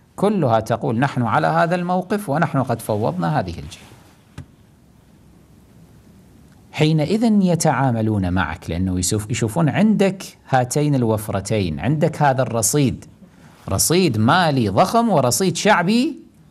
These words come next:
ضخم. هنا يمكن، ومثل ما قلنا مو بيو-، يوم وليلة هذا يصير، هذا يحتاج طولة بال ونفس، هاي ع-، شغل لازم سنوات واحد يبني ويشتغل.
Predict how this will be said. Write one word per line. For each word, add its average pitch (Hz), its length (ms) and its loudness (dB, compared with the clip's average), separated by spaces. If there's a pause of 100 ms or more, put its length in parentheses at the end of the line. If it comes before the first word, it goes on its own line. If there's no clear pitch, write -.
(180)
ضخم. - 260 0 (1500)
هنا 294 360 6
يمكن، 185 760 4 (1040)
ومثل 127 380 2
ما 151 100 6
قلنا 127 240 2
مو 110 160 2
بيو-، 156 260 2
يوم 147 220 2
وليلة 127 400 4
هذا 95 100 -2
يصير، 90 300 -2
هذا 123 80 -2
يحتاج 127 320 -2
طولة 104 320 -2
بال 123 260 2
ونفس، 113 540 -2
هاي 95 100 0
ع-، 92 160 -2
شغل 127 320 0
لازم 127 260 2
سنوات 127 720 2
واحد 113 320 -2
يبني 104 280 -2
ويشتغل. 85 460 -6